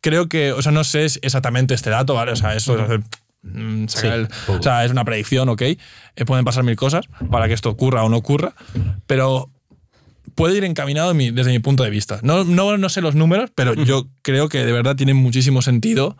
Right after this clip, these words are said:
Speaker 1: el aplicar blockchain a los videojuegos. Entonces, no sé tú qué piensas. O sea, creo que ya hemos hablado bastantes veces sobre esto, pero
Speaker 2: Sí,
Speaker 1: volvemos a lo mismo.
Speaker 2: a ver, eh, yo creo que sí, tiene bastante sentido el uso de la blockchain, sobre todo porque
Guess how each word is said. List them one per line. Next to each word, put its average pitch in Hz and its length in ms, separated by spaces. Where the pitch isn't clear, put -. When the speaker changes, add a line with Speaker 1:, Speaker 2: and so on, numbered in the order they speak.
Speaker 1:
el 120 440
aplicar 113 560
blockchain 127 400
a 110 300
los 110 100
videojuegos. 110 500
Entonces, 123 180
no 135 100
sé 139 140
tú 135 100
qué 123 100
piensas. 135 260
O 110 40
sea, 113 140
creo 135 160
que 139 80
ya 139 80
hemos 131 160
hablado 120 180
bastantes 117 320
veces 110 160
sobre 113 160
esto, - 240
pero 87 280
Speaker 2:
Sí, - 160
Speaker 1:
volvemos 185 100
a 147 40
lo 123 80
mismo. 131 320
Speaker 2:
a 135 100
ver, 127 240
eh, 113 240
yo 113 120
creo 123 180
que 117 320
sí, 113 220
tiene 110 240
bastante 110 680
sentido 104 460
el 95 100
uso 101 280
de 98 420
la 95 80
blockchain, 117 500
sobre 110 240
todo 131 140
porque 127 360